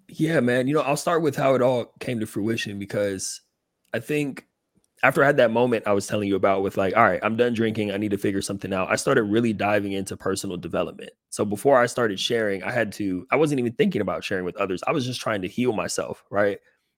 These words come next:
I started getting into very deep spiritual stuff. You know, I was reading, like, uh, Eckhart, Eckhart Tolle or Tolle. I'm not, still not sure how you pronounce his name, but, you know, The Power of Now and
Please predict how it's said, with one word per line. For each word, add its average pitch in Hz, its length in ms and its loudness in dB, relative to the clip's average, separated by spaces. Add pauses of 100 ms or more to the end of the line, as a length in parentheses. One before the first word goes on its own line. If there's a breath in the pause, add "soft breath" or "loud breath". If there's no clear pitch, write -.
I 123 60 2
started 135 300 6
getting 127 200 4
into 117 220 -2
very 110 320 4
deep 117 280 -4
spiritual 113 440 0
stuff. 107 360 0
You 107 60 -8
know, 107 80 0
I 101 40 2
was 98 180 -2
reading, 101 260 -2
like, 90 240 -6
uh, 87 240 -8 (460)
Eckhart, 113 460 4 (200)
Eckhart 113 340 2
Tolle 123 420 2
or 107 120 0
Tolle. 117 360 0
I'm 110 60 -4
not, 107 260 -4
still - 180 -4
not 104 140 -2
sure 107 120 -4
how 104 80 -2
you 98 80 -2
pronounce 98 320 -4
his 95 120 -8
name, 101 280 -2
but, 92 340 0
you 107 60 -6
know, 90 120 -4
The 90 120 -6
Power 110 280 4
of 101 80 -2
Now 107 480 0
and 92 200 -10